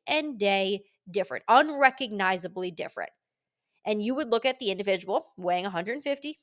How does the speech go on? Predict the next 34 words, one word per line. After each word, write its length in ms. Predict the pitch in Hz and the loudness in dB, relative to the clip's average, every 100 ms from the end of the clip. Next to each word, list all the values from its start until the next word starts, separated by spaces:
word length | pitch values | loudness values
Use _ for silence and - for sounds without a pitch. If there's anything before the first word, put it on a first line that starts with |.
| _ | _
primarily 480 | - 165 160 175 233 | -4 -2 0 0 2
body 240 | 240 240 | 4 2
fat, 240 | 240 247 - | 2 0 0
and 100 | 190 | -2
say, 280 | 190 190 - - - | 0 0 -2 -16 -2
"That 300 | 185 226 240 | 8 8 8
person 380 | 269 277 277 | 4 4 2
looks 280 | 208 208 - - _ | 4 2 0 -14 _
very 340 | 165 196 190 190 | -4 2 2 2
overweight. 420 | 185 185 170 - _ - - | 0 0 -2 -8 _ -20 0
They're 180 | 202 220 | 4 6
maybe 300 | 233 240 240 | 6 4 2
wearing 500 | 220 220 214 214 - | 6 6 6 2 0
a 80 | 190 | -2
bigger 300 | 208 196 185 | 0 -2 -4
size. 500 | - 175 160 110 170 | 0 0 0 -2 -2
They're 200 | 214 226 | 2 2
wearing 440 | 208 220 233 220 - | 2 2 4 2 0
oversized 600 | 220 208 202 - 185 185 | -2 0 -2 -2 -4 -6
clothes. 380 | - 185 180 170 | -2 0 0 0
They 160 | 202 | 2
are 100 | 226 | 2
taking 420 | 226 214 262 269 226 | 0 -2 -4 -2 -2
up 140 | 202 | -2
more 260 | 208 220 226 _ | -2 -4 -4 _
physical 400 | 226 214 220 190 | -2 -2 -8 -10
space." 240 | - 294 311 - - | -4 -4 -4 -10 -4
And 160 | 262 247 | -2 0
then 80 | |
you 100 | 240 | -2
look 140 | 240 240 | -2 -2
at 80 | 220 | -2
an 60 | |
individual, 480 | 208 208 240 269 269 | -2 0 2 2 0